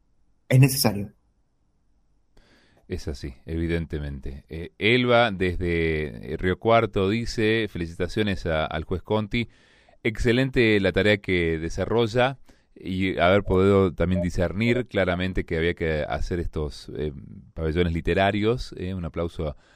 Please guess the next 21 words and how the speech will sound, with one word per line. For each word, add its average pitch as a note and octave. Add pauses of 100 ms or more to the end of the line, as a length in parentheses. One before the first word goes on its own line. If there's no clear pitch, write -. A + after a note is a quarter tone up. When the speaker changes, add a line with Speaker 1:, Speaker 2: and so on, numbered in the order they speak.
(200)
Speaker 2:
a D2
la F2+
distancia D3
y G#2+
un D3
ejemplo F3
para, F#2
para F#2
todos, F2
en E2+
definitiva, C#2+
¿no? C3 (320)
Nos F2
interpela F2
lo C#2+
que D#2
nos D2+
vas E2
compartiendo. D#2+
Es G#2+
así, G2+